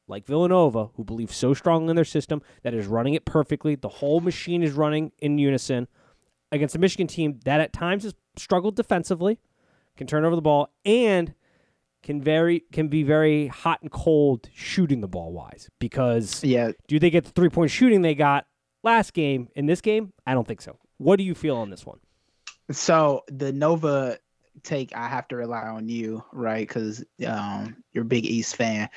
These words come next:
Speaker 2: For me, with Michigan, if you can take Hunter out of the game, right? If you can take Dickerson,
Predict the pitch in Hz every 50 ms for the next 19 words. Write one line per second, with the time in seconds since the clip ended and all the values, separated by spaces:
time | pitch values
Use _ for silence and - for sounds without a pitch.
0 | - - - - _ - - 175 170 175 196 220 233 226 226 226 220 214 208 -
1 | _ _ _ _ _ _ - 147 151 143 - 151 143 151 156 - 160 143 139 131
2 | - 143 143 - - - - 165 151 - - - 180 233 226 _ - - _ _
3 | _ _ - - - 160 165 160 - - 151 123 - - - 123 127 127 - 120
4 | 120 117 92 101 98 101 - 107 92 90 92 80 95 101 101 - 120 127 120 -
5 | - 156 147 147 139 131 139 117 - 123 120